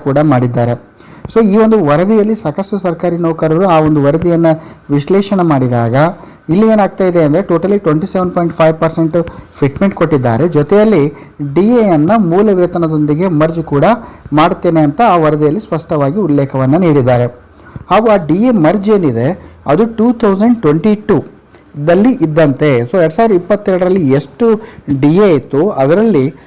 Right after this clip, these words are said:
ಥರ್ಟಿ ಪರ್ಸೆಂಟ್ ಏನಾಗ್ತದೆ ಅಂದರೆ, ಮೂಲ ವೇತನದಲ್ಲಿ ಮರ್ಜನ್ನು ಮಾಡ್ತೀವಿ ಅಂತ ಆಯೋಗ ಏನು ಮಾಡಿದೆ, ಶಿಫಾರಸು ಕೊಟ್ಟಿದೆ ಕರ್ನಾಟಕ ಸರ್ಕಾರಕ್ಕೆ. So, ಹಾಗಾದರೆ ಥರ್ಟಿ ಪರ್ಸೆಂಟ್ ಏನಾದರೂ ಮೂಲ ವೇತನದಲ್ಲಿ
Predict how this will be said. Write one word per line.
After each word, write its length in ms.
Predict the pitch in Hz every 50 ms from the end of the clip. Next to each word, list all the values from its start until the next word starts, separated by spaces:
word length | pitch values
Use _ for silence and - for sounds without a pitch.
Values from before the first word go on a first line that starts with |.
| - _ -
ಥರ್ಟಿ 280 | - 190 220 - 285 254 254
ಪರ್ಸೆಂಟ್ 320 | - 202 - - 185 170 180 175
ಏನಾಗ್ತದೆ 460 | 160 160 156 151 147 - 147 135 135 131 139
ಅಂದರೆ, 200 | 170 220 226 156 131 147 - - - - - _ 190 196
ಮೂಲ 220 | 220 240 233 214 196
ವೇತನದಲ್ಲಿ 480 | 196 185 190 190 170 156 151 151 156 196 202 156
ಮರ್ಜನ್ನು 360 | 156 156 147 165 160 160 156 139 135
ಮಾಡ್ತೀವಿ 400 | 139 147 151 - 147 135 139 139 131
ಅಂತ 160 | 127 - - 156 131 127 131 - - - - - - -
ಆಯೋಗ 260 | 160 202 226 220 208 196 202 190 180
ಏನು 80 | 170 165
ಮಾಡಿದೆ, 200 | 147 143 170 220 220 -
ಶಿಫಾರಸು 480 | - 151 - 220 226 226 208 208 - -
ಕೊಟ್ಟಿದೆ 280 | 165 156 165 160 208 226 220
ಕರ್ನಾಟಕ 380 | 180 165 160 151 139 135 143 202 214 220
ಸರ್ಕಾರಕ್ಕೆ. 560 | 190 156 - 143 131 127 120 117 - 120 120 117 - - _ _ _ - - - - - - -
So, 60 | 240 196 156
ಹಾಗಾದರೆ 460 | 208 233 240 247 240 214 151 139 147 - -
ಥರ್ಟಿ 240 | 165 165 165 262 254 - 233
ಪರ್ಸೆಂಟ್ 320 | 220 220 - 226 220 220 196
ಏನಾದರೂ 420 | 190 196 196 190 190 196 202 202 202 202 - - - - - 151
ಮೂಲ 120 | 160 196 226 214 196 185
ವೇತನದಲ್ಲಿ 540 | 185 - 190 180 170 175 170 165 160 175